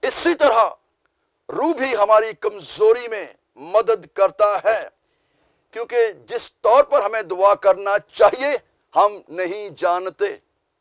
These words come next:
इसी तरह रूह भी हमारी कमजोरी में मदद करता है।" इसका मतलब यह है कि हमारे साथ एक ऐसा मददगार रहता है, सुकूनत करता है,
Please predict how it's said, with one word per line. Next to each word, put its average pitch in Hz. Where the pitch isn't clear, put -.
इसी 311
तरह 262
रूह 392
भी 359
हमारी 220
कमजोरी 208
में 220
मदद 185
करता 175
है।" 160
इसका 220
मतलब 175
यह 185
है 240
कि 240
हमारे 226
साथ -
एक -
ऐसा 240
मददगार 240
रहता 226
है, 240
सुकूनत 294
करता 220
है, 226